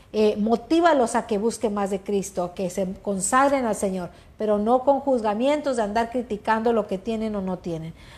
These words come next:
Dice versículo dieciséis, "Por eso les digo, dejen que el Espíritu Santo los guíe en la vida, entonces no se dejarán llevar por los impulsos de la naturaleza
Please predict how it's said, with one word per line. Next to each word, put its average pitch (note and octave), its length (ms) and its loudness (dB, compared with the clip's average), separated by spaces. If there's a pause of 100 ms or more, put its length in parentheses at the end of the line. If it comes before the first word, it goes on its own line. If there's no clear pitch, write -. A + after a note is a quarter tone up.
(160)
Dice D4+ 320 6
versículo C#4 420 4
dieciséis, C#4 500 -2
"Por B3 160 0
eso B3+ 160 0
les B3 180 2
digo, C#4 260 4
dejen D#4+ 380 2
que A#3+ 100 -4
el A3 60 -4
Espíritu C4+ 420 -6
Santo C#4 300 2
los A3+ 220 0
guíe B3+ 120 4
en B3+ 60 2
la A#3+ 120 4
vida, D#4+ 320 2 (340)
entonces A#3 720 2
no B3 160 -2
se D4 140 0
dejarán B3+ 400 0
llevar B3 300 2
por B3 120 0
los A#3 160 -2
impulsos D4+ 560 -2
de C4+ 80 2
la A3 120 4
naturaleza G#3 800 0